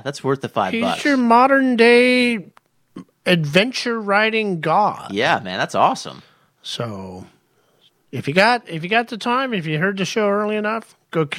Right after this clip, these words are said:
Speaker 2: go check it out.
Speaker 1: Yeah, that's sweet.
Speaker 2: Uh, Sunday, uh, December second,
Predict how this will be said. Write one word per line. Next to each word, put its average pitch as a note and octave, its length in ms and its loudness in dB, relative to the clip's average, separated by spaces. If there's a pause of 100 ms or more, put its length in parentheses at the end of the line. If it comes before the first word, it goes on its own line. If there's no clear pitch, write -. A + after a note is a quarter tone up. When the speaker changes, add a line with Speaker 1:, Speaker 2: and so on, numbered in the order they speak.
(120)
Speaker 2:
go E3 160 2
check - 360 -2
it C#3 100 -2
out. A2 260 -4
Speaker 1:
Yeah, G2+ 220 -2
that's F#2+ 160 -10
sweet. A2 300 -6 (300)
Speaker 2:
Uh, D3+ 280 4
Sunday, A#3+ 640 2 (100)
uh, E3 300 2
December F3+ 400 0
second, A3+ 500 0